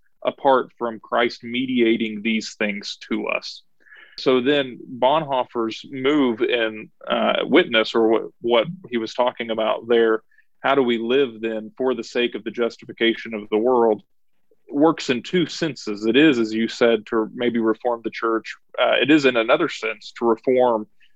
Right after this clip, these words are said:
uh, the world such that it's even prepared to receive the gospel. But all of that can explain a human actor, such as he's going to demonstrate agency later on, and as he progresses towards his own death,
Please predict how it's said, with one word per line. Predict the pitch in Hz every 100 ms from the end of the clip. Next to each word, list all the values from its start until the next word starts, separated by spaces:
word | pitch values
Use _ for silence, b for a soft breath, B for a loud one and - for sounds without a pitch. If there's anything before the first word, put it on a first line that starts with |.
| -
uh, | 110 107
the | 107 110
world | 110 208 151 110
such | - 117 -
that | 120
it's | 113 - -
even | 139 123 110
prepared | 113 - 131 131
to | - 107
receive | 110 - 196 220 175 113
the | 104
gospel. | 107 104 - - 113 110 _ b b -
But | 120 123
all | 156 226 247
of | 143
that | 117 113 -
can | 127
explain | 117 - - 135 131 139 139 127
a | 110 -
human | - 156 131 113
actor, | 117 127 - 117 110 107 -
such | - 127 -
as | 117 110
he's | - 135 120
going | 123 120 110
to |
demonstrate | 110 117 117 107 120 113 -
agency | 123 120 117 - 110
later | 113 117 110 113
on, | 117 117
and | 110 _ _ - 127 117
as | 123 117
he | 120 110 107 _ -
progresses | 120 120 123 120 110 104 -
towards | 127 120 113
his | 123 110
own | 110 107 104
death, | 117 127 113